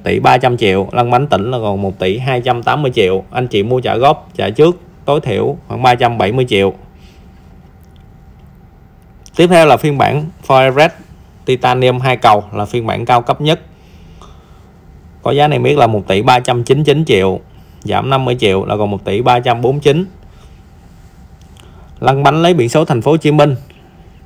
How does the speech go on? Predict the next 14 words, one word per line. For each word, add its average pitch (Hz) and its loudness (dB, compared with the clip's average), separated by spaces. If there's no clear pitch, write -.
là 101 -6
một 101 -4
tỷ - -2
năm 127 -4
trăm 123 0
ba 123 4
mươi 120 -2
ba 120 4
triệu, 98 0
lấy 131 0
biển 120 -2
tỉnh 98 -2
là 143 2
một 113 -2